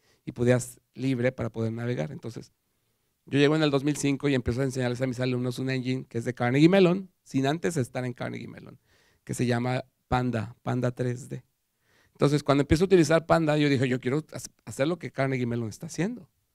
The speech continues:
siendo que todavía no era Carnegie Mellon. Y después utilizo Unreal y después utilizo,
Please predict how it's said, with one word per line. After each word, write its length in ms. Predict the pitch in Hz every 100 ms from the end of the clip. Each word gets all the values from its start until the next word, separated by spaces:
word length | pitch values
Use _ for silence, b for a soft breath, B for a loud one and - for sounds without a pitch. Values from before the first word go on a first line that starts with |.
| _
siendo 300 | - 135 147
que 80 | 120
todavía 340 | 151 202 147
no 80 | 131
era 120 | 117
Carnegie 360 | - 117 117 131
Mellon. 300 | 214 - 139 _ _ _ _ _ _ _ _ -
Y 140 | 139
después 400 | 139 131 151 151
utilizo 460 | 151 131 143 - 156
Unreal 420 | 175 190 190 180
y 20 |
después 300 | 143 113 131 143
utilizo, 840 | 143 135 135 - 139 127 127